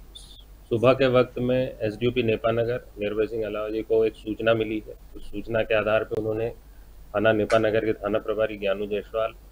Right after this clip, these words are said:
उनकी टीम, थाना प्रभारी खकनार, विनय आर्य, उनकी टीम, ये सभी लोगों ने मिल उस सूचना के आधार पे पांडरी, जो कि अंतर्राज्यीय चेक नाका है,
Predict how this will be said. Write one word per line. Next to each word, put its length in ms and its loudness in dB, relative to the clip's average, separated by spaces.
उनकी 220 0
टीम, 320 -4
थाना 180 4
प्रभारी 400 4
खकनार, 500 -4
विनय 300 4
आर्य, 260 6
उनकी 260 0
टीम, 320 -4
ये 80 4
सभी 300 4
लोगों 260 8
ने 120 6
मिल 280 6
उस 160 -4
सूचना 320 4
के 80 6
आधार 320 8
पे 140 6
पांडरी, 420 4
जो 120 4
कि 80 2
अंतर्राज्यीय 720 2
चेक 220 -2
नाका 380 4
है, 140 -10